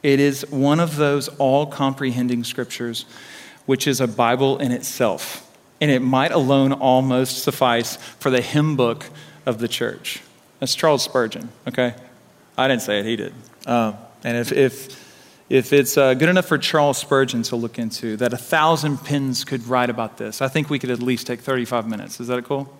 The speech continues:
Can we do that? We're gonna look at, um, this psalm under two headings this morning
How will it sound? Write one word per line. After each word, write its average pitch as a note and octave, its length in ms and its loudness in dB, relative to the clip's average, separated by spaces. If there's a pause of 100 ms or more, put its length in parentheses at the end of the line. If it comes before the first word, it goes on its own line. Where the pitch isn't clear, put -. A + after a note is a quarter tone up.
(120)
Can B2 100 -12
we A#2 60 -6
do B2+ 140 -4
that? C3+ 180 -2 (1080)
We're D3+ 120 4
gonna D#3 120 6
look D3+ 140 4
at, C#3+ 260 2
um, B2 440 2
this C3 200 0
psalm B2+ 260 0
under B2 160 -2
two C#3 260 -4
headings B2 500 -4 (840)
this - 180 -4
morning A#2 340 0